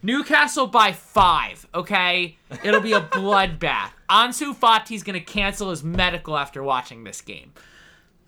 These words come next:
Speaker 1: But J D, what are you thinking?
Speaker 2: Um, this is a tough one. I think it's a good matchup. That's the thing. Like, Brighton, er, Brighton are a very good team. Newcastle are a very good team,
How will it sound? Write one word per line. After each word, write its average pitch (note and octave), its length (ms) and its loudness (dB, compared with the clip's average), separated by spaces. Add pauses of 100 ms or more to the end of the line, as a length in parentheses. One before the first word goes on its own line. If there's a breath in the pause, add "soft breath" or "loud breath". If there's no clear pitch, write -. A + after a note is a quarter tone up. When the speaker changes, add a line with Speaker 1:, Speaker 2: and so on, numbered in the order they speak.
(300)
Speaker 1:
But F#3+ 140 -6
J G3+ 160 2
D, F3 140 -2
what E3 120 -4
are C#3+ 40 -6
you C3+ 60 -8
thinking? - 320 -16 (1300 soft breath)
Speaker 2:
Um, A3 480 -6 (160)
this B3+ 280 -10
is F#4+ 60 -8
a C#4+ 120 -6
tough - 340 -10
one. C3+ 420 -12 (100)
I E3 100 -2
think A3 140 -4
it's B3 120 -4
a A#3 60 -4
good D#3 420 -6
matchup. - 560 -14
That's D3 260 -6
the A#2 100 -20
thing. G2 380 -18 (180)
Like, B2+ 240 -12
Brighton, G#3 400 -6 (180)
er, F3 160 -20
Brighton G#3 340 -4
are G#3 120 2
a - 40 -8
very E3+ 220 -2
good D#3+ 160 -8
team. A#2+ 400 -14 (300)
Newcastle D3+ 580 -4
are C#3+ 140 -4
a C#3 40 -10
very C3 240 -8
good B2+ 240 -16
team, C#3 340 -18